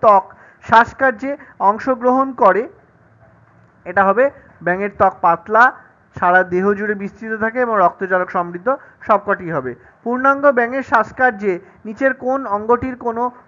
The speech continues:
ভূমিকা থাকে না? হ্যাঁ, এটা হবে, কোন অংশটির কোনো ভূমিকা থাকে না,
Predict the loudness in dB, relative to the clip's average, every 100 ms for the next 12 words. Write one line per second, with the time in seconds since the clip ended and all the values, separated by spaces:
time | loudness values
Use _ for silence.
0 | -8 -6 -4 0 0 -2 -4 -4 -2 -2
1 | -4 -12 _ -6 -4 -4 0 2 2 0
2 | -4 -10 _ _ _ _ _ _ _ _
3 | _ _ _ _ _ _ _ _ _ _
4 | _ _ _ _ _ _ _ _ _ _
5 | _ -20 _ _ _ -4 -2 -2 -2 -4
6 | -2 -2 -2 0 0 0 -2 -2 -2